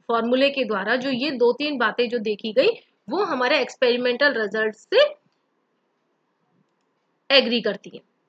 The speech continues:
ठीक है, तो अब इसके लिए फिर graph खींचा गया। तो जब Venns के लिए graph खींचा गया, अब आप diagram में देखेंगे तो हम, हमने दो, यहाँ पर लास्ट में आकर के हमने दो diagram दिखाए,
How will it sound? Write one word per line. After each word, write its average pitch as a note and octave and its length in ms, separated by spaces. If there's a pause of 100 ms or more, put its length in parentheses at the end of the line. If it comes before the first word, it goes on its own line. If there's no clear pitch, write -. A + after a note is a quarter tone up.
(240)
ठीक D#4 140
है, E4+ 80 (260)
तो B3+ 60
अब D4+ 280
इसके D4 260
लिए C4+ 160
फिर B3+ 180
graph A3 280
खींचा C#4 280
गया। B3+ 260 (220)
तो G#3+ 60
जब G3+ 260
Venns C4+ 320
के C#4+ 120
लिए C4+ 160
graph A#3 260
खींचा A3+ 240
गया, B3+ 180
अब C#4 180
आप D4 200
diagram A#3+ 460
में B3+ 180
देखेंगे G#3+ 440
तो F4+ 120
हम, C#4 220
हमने B3+ 400
दो, C#4 300 (480)
यहाँ A#3+ 300
पर - 180 (380)
लास्ट C4+ 400
में F4+ 100
आकर B3 340
के E4 120
हमने D#4 360 (480)
दो C#4 220
diagram A#3 400
दिखाए, F#3 320